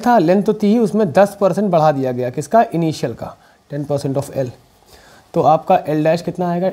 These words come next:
L plus टेन परसेंट का मतलब ten divided by hundred of L, मतलब multiplied by L। तो ज़ीरो से ज़ीरो कैंसिल,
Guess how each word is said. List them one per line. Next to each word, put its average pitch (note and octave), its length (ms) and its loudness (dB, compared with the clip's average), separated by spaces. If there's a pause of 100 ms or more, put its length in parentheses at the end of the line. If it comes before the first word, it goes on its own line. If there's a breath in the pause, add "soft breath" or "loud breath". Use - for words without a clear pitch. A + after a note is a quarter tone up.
(180)
L G#3 120 2 (580 soft breath)
plus D#3+ 280 -2
टेन F#3 140 2
परसेंट F3+ 360 2
का F#3 80 0
मतलब F#3 340 -2
ten F3 200 0
divided D#3+ 380 2
by E3+ 140 2
hundred F3+ 360 0 (680 soft breath)
of D#3+ 280 0
L, F3 120 -2
मतलब E3+ 300 -2
multiplied D#3 440 -2
by G3+ 120 0 (100)
L। F#3+ 120 2 (460 soft breath)
तो B2+ 60 -10
ज़ीरो C#3+ 460 0
से E3+ 120 -2
ज़ीरो D#3 300 0
कैंसिल, G3 440 0